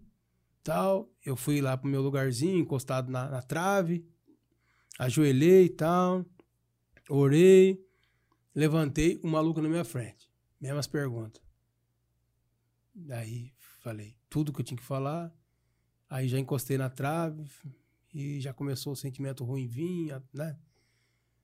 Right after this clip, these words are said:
Aí começou o culto, e daí os cultos, lá naquela época a gente entrava mesmo no, na, no raio, a primeira meia-lua, assim, né, que eles colocam um tapete bem, bem na área, pra você entender, né? Pra quem tá em casa entender.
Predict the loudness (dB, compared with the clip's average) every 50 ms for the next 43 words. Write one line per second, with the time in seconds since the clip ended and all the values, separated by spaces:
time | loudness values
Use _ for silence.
0 | _ _ _ -8 -8 -6 -4 -2 -2 0 0 0 0 -2 -4 -4 -4 -2 0 0
1 | 2 0 -2 -2 0 0 0 2 2 2 4 2 2 2 0 -2 -2 -2 -2 0
2 | -2 -4 -6 -6 -6 -8 -12 -14 -10 -6 -4 -2 0 0 0 -2 -4 -4 -4 -4
3 | -2 -2 -4 -6 -6 -6 -6 -4 -2 -4 -4 -2 -2 0 2 2 2 4 4 4
4 | 4 2 2 0 0 0 -2 -2 -4 -6 -8 -6 -8 -8 -8 -8 -6 -6 -4 -2
5 | 0 2 2 2 2 0 -2 -6 -14 _ _ _ _ _ _ _ _ _ _ _
6 | _ _ _ _ _ -8 -2 2 4 6 6 6 6 6 6 4 2 2 0 0
7 | 0 0 0 0 -2 -2 -2 -2 -4 -4 -4 -4 -2 -2 -2 -2 -4 -2 -2 -2
8 | -2 -2 -4 -6 -6 -4 -4 -6 -6 -6 -8 -8 -8 -10 -10 -4 0 0 0 0
9 | -2 -4 -6 -8 -8 -8 -14 _ _ _ _ _ _ _ _ _ _ -2 0 2
10 | 2 2 0 -2 -2 -2 -2 0 0 2 2 2 2 2 2 2 2 0 -2 -8
11 | _ _ _ _ _ _ _ _ _ _ _ _ _ _ -8 -6 -4 -4 -2 -2
12 | -2 -2 -2 -2 -2 -2 -4 -4 -4 -6 -6 -6 -8 -12 -10 -12 -12 -10 -8 -8
13 | -6 -6 -6 -6 -4 -4 -4 -2 -4 -6 -6